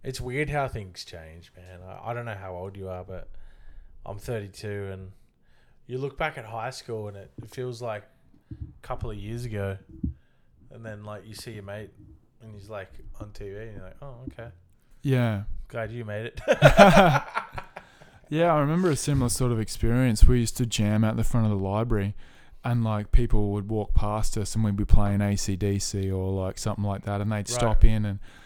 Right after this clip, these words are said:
Speaker 2: m-, I felt like it was the first time that I'd really been seen. Like, in, in high school, it's
Speaker 1: That's
Speaker 2: like
Speaker 1: cool. It's a cool feeling.
Speaker 2: It's a cool feeling, isn't it? Like, I was
Speaker 1: I think
Speaker 2: like
Speaker 1: everyone strives for that, right? You wanna
Speaker 2: Yeah.
Speaker 1: be noticed. You wanna be
Speaker 2: Yeah.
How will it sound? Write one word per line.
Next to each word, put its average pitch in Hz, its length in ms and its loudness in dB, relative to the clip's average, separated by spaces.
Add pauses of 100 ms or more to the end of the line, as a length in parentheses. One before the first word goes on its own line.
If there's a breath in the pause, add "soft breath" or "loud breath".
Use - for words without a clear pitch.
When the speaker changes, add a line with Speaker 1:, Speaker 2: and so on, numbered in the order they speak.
(280 loud breath)
Speaker 2:
m-, - 160 -8 (220)
I 147 180 -4
felt 165 280 0
like 160 180 0
it 151 80 -2
was 120 160 -6
the 120 80 -4
first 117 340 0
time 113 220 4
that 107 80 2
I'd 104 160 0
really 107 180 2
been 101 240 2
seen. 123 520 -2 (340 loud breath)
Like, 127 140 -2 (160)
in, 127 360 0
in 131 140 0
high 117 260 0
school, 104 380 2
it's - 80 -6
Speaker 1:
That's 113 180 2
Speaker 2:
like - 60 -12
Speaker 1:
cool. 226 320 -2
It's 123 180 -8
a 147 60 -12
cool 170 180 -6
feeling. 147 380 -6
Speaker 2:
It's 151 200 4
a 147 60 2
cool 160 220 10
feeling, 127 380 6
isn't 117 220 0
it? 101 220 -2
Like, 110 240 -2
I 117 80 0
was 113 120 0
Speaker 1:
I - 20 2
think - 220 -2
Speaker 2:
like 359 60 2
Speaker 1:
everyone 359 320 -4
strives 214 560 -4
for 151 140 -12
that, 123 280 -2
right? 117 260 -4
You 120 140 2
wanna 139 240 4
Speaker 2:
Yeah. 113 100 0
Speaker 1:
be 107 80 0
noticed. 120 580 -2
You 135 60 -14
wanna 156 260 -8
be 135 120 -2
Speaker 2:
Yeah. 127 360 -2